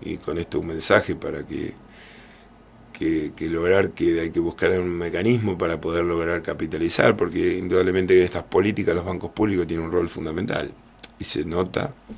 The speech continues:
con el Banco Nación, el Banco Bapro y el Banco Ciudad en Capital, ¿sí? El Banco Municipal no tiene patrimonio, eh, como para poder prestar a largo plazo,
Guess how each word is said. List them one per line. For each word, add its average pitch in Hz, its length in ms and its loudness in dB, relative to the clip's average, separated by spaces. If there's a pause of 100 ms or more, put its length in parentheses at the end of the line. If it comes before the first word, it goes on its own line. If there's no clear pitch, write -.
(640)
con 78 180 -6
el 80 80 -4
Banco 78 240 -6
Nación, 92 340 -2
el 80 120 -2
Banco 78 280 -6
Bapro 92 320 2
y 87 40 2
el 85 60 -4
Banco 73 200 -6
Ciudad 80 320 -4
en 71 140 -10
Capital, - 400 -14 (260)
¿sí? - 300 -10 (1400)
El 87 80 -2
Banco 90 200 0
Municipal 90 560 2 (280)
no 87 180 -2
tiene 90 180 4
patrimonio, 90 960 0 (240)
eh, 78 260 -6 (120)
como - 260 -6
para 67 260 -8
poder 73 260 -6
prestar 76 340 -6
a 76 80 -4
largo 78 280 -4
plazo, 95 460 -4